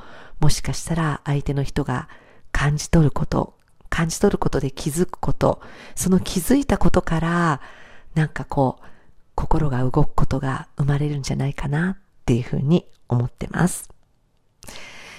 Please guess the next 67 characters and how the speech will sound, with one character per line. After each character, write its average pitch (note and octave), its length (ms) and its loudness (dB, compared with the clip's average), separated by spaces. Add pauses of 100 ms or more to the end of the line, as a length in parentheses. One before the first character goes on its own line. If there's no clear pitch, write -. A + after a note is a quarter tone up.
(300)
ど C#3+ 100 6
う C#3 40 12
で - 100 8
し - 140 -2
ょ - 200 -2 (120)
う？ - 20 -4
だ F3+ 100 4
か B3 160 2
ら A3+ 100 0
と D#3+ 100 0
い D3 40 2
っ - 20 -10
て - 140 -6
何 D#3 220 0
か C#3 120 -6
ど D#3 140 4
う D3 40 6
す - 140 -2
れ C3 100 0
ば C#3 100 -4
い G3 140 -4
い - 20 -2
っ - 20 -4
て - 160 -2
こ - 120 0
と - 80 -4
で C#3+ 120 -4
は C#3 100 -4
な D#3+ 140 0
く - 160 -6
っ - 20 -2
て、 G3+ 520 2 (400)
え C#3 240 -2
ー、 - 20 -8
そ F3 220 0
う - 40 2
い - 40 -2
う - 20 -4
こ F3+ 140 4
と A#3 200 4
を D3+ 120 4
ち - 160 2
ょ - 20 8
っ - 40 2
と C#3+ 140 -2
こ - 140 -2
う B2+ 40 0
考 D#3 360 -4
え D#3+ 80 0
て C#3 140 -2
み C3+ 120 2
る C3 220 2 (360)
今 D#3 120 6
日 C3 60 -2
の B2+ 60 -2
火 - 160 -2
曜 D3 120 4
日 C3+ 120 0
の B2 180 -2
朝 C#3+ 160 0
の C3 120 0
時 C3+ 140 -6
間 C3+ 260 -4
に C#3+ 240 0 (420)
皆 C3+ 140 -2
さ - 180 -6
ん C3+ 120 -6